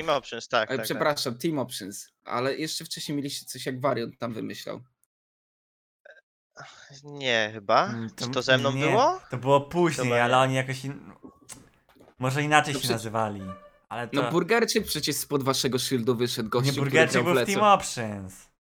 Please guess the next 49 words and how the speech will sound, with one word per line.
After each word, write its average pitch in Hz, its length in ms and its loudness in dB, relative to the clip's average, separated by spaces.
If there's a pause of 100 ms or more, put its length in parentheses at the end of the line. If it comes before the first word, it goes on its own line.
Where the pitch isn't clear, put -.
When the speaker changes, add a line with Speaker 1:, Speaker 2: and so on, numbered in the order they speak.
(280)
Speaker 3:
Chyba 139 180 2
Speaker 2:
No. 123 40 2
Speaker 3:
oni 135 160 -2
tak 147 200 0
się 156 100 -4
nazywali, 127 420 0
a - 20 2
Speaker 1:
Nie, 170 120 8
nie, 196 60 8
Speaker 3:
potem 196 80 8
Speaker 1:
nie, 202 80 10
nie, 214 180 10
Speaker 3:
może 240 80 10
Speaker 1:
nie. 165 80 8
Jak, 156 260 6
jak 165 180 6
graliśmy 175 680 4
z 143 40 -10
Bułgarczykiem, 160 680 0
to 294 80 -2
też - 140 -2
jako 180 200 4
Team - 160 -6
Options, 131 320 -2
tak, 107 320 4
tak. 123 160 0
Speaker 2:
A, 123 80 0
okej, 113 340 -6
okej. 131 200 -2
Speaker 3:
A, 131 140 2
i 127 60 0
potem 165 320 -4
jakaś 131 300 -6
inna 117 180 -6
nazwa 110 340 -6
była 104 300 -8
chyba - 240 -10
przez - 240 -14
Speaker 2:
No 180 100 4
dobra, 190 260 6
Speaker 3:
coś. - 20 -2
Speaker 2:
no 156 140 8
Speaker 1:
A, - 80 6
Speaker 2:
to 202 80 -2
jakby 170 320 2
Speaker 1:
my-, 160 80 -10
Speaker 2:
rzuciłem 214 400 2
Speaker 1:
tak. 208 80 -4
Speaker 2:
to, 240 300 2